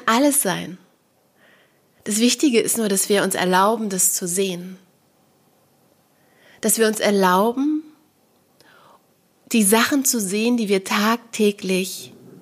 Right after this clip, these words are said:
kreieren. Und uns erlauben, uns daran zu erfreuen. Und nicht immer versuchen,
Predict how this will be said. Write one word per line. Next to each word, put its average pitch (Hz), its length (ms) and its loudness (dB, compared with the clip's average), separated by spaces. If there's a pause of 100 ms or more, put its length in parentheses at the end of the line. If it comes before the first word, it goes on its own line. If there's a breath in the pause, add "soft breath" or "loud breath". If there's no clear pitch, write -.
kreieren. 190 720 -2 (960 soft breath)
Und 208 160 2
uns 196 140 2
erlauben, 190 760 0 (200)
uns 196 160 -4
daran 190 280 0
zu - 160 -2
erfreuen. 196 680 -2 (1200 soft breath)
Und 220 100 4
nicht 262 160 6
immer 269 200 4
versuchen, 208 920 0